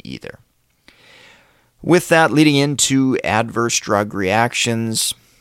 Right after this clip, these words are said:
um, probably the most common thing I've, I've seen reported is elevations in,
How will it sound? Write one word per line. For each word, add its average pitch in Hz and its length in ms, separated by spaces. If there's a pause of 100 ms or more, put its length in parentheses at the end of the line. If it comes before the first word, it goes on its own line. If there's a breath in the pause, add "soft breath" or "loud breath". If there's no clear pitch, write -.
(680 soft breath)
um, 98 400
probably 113 360
the 104 100
most 110 400
common 123 440
thing 117 440
I've, - 420
I've 90 220
seen 90 600
reported 127 640
is 87 160
elevations 92 800
in, 101 380